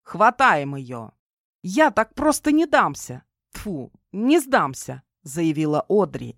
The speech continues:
и попыталась свинтить, но тут же отлетела назад от мощного удара подушкой. Юля злилась. Юля бушевала. «Ай!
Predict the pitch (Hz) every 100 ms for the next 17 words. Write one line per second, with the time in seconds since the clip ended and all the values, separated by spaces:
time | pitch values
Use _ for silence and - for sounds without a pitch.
0 | - 170 180 - 185 185 175 170 - 180
1 | 214 214 - 127 - - - - 180 196
2 | 247 240 139 143 143 185 190 190 175 156
3 | 165 165 165 214 - 147 151 170 175 -
4 | 151 131 139 131 147 135 127 160 151 131
5 | - - 95 - _ _ _ - 156 240
6 | 175 131 120 170 214 156 107 85 - -
7 | _ - 147 208 214 123 107 - 147 185
8 | - 247 240 202 127 113 110 _ _ _
9 | _ 277 320 254 165